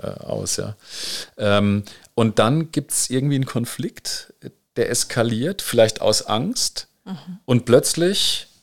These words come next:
Speaker 1: ist das Messer da und plötzlich stechen sie zu. Und, äh, das hatte nie, äh, das war nie geplant.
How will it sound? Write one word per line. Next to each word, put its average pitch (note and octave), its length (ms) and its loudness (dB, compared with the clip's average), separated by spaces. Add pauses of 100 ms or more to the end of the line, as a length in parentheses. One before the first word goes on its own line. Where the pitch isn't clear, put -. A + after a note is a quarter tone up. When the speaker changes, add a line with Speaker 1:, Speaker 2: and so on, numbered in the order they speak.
(160)
Speaker 1:
ist - 140 -4
das B2 120 0
Messer C3+ 280 2
da F#3 380 -4 (120)
und B2 140 -4
plötzlich C3 720 0
stechen B2 340 0
sie A#2 160 -2
zu. F2 420 -6 (920)
Und, A#2 540 2
äh, A2 400 2
das A2 240 4
hatte B2+ 240 0
nie, C#3 480 2
äh, A#1+ 640 -6
das - 160 0
war B2+ 80 6
nie D3 120 2
geplant. C#3 640 -2